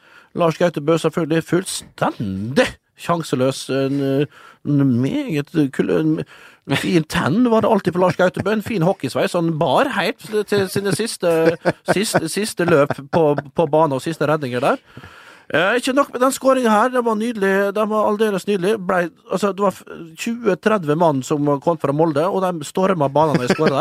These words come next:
der. Ja, det er ikke kødd engang. Sånn var det på den tida. Det var sånn på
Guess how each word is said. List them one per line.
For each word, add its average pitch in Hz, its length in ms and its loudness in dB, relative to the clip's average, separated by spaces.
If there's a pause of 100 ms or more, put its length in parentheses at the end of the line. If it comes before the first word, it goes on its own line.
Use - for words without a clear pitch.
(200)
der. - 140 2 (100)
Ja, 214 160 2
det 294 60 0
er 196 100 0
ikke - 220 0
kødd 165 100 0
engang. 185 240 2 (320)
Sånn 220 180 2
var 269 160 4
det 175 80 2
på 196 120 0
den 311 100 0
tida. 285 220 4 (200)
Det 220 120 2
var 196 180 4
sånn 349 160 2
på 339 80 0